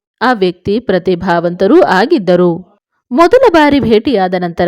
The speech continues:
ಗುರುನಾಥರ ಸಹಚರರಾದ ನಮ್ಮಗಳನ್ನು ಕುರಿತು, "ಗುರುನಾಥರ ಜೊತೆ ಇರುವವರೆಲ್ಲರೂ ಅನಕ್ಷರಸ್ಥರು" ಎಂದು ಬೈದು ಹೋಗಿದ್ದರು. ಕೆಲವು ಕಾಲದ ನಂತರ ನಡೆದ ಕಾಲೇಜು ವಾರ್ಷಿಕ ಪರೀಕ್ಷೆಯಲ್ಲಿ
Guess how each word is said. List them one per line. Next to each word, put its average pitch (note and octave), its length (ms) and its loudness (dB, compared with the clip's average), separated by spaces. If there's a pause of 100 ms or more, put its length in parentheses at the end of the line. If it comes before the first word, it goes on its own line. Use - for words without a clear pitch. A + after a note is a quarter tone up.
(120)
ಗುರುನಾಥರ G3 680 0
ಸಹಚರರಾದ E3+ 720 -4 (120)
ನಮ್ಮಗಳನ್ನು G3 680 -4
ಕುರಿತು, A3 500 -2 (340)
"ಗುರುನಾಥರ D#4+ 580 2 (120)
ಜೊತೆ C4+ 300 0
ಇರುವವರೆಲ್ಲರೂ A3 960 2
ಅನಕ್ಷರಸ್ಥರು" F#3 1300 -4 (120)
ಎಂದು F#3 340 -4
ಬೈದು G3+ 340 -2
ಹೋಗಿದ್ದರು. F3+ 840 -2 (220)
ಕೆಲವು G#4+ 340 2
ಕಾಲದ D#4 420 0
ನಂತರ A3+ 300 0 (100)
ನಡೆದ F#3 360 -2 (180)
ಕಾಲೇಜು B3 640 0
ವಾರ್ಷಿಕ F#3+ 500 0
ಪರೀಕ್ಷೆಯಲ್ಲಿ F#3 840 -4